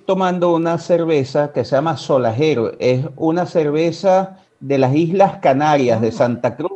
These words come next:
Speaker 1: de Tenerife. Eh, bueno, mira, con el, con el lío del volcán que está en La Palma,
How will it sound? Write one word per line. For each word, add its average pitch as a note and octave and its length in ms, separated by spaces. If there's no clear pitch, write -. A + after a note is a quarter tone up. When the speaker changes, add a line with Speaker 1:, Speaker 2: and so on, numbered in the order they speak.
Speaker 1:
de F3 80
Tenerife. A#2 680
Eh, A2 300
bueno, D3+ 340
mira, C3 420
con A#2+ 220
el, A2+ 320
con A#2+ 160
el A#2+ 80
lío D3 160
del F#3+ 120
volcán D#3+ 440
que C3+ 80
está C#3 160
en C3 100
La D3 160
Palma, D#3 480